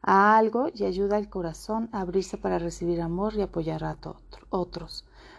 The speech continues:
Promueve a aquellas personas con ganancia de cambiar esa sensación para unir su fortaleza de la individualidad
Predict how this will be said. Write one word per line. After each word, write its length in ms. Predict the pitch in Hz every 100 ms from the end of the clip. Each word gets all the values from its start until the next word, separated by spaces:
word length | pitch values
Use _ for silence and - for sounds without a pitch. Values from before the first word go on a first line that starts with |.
| _
Promueve 420 | 214 214 214 208
a 40 | 202
aquellas 360 | 202 190 180
personas 540 | - 170 - 175 170 -
con 160 | 160
ganancia 420 | 165 165 170 175
de 100 | 170
cambiar 380 | - 160 160 170
esa 160 | 170 175
sensación 580 | 170 160 165 - 208 220
para 140 | 240
unir 220 | 247 262
su 160 | 254 285
fortaleza 600 | - 233 208 185 180 196
de 100 | 185
la 80 | 175
individualidad 760 | 170 160 160 165 160 190 240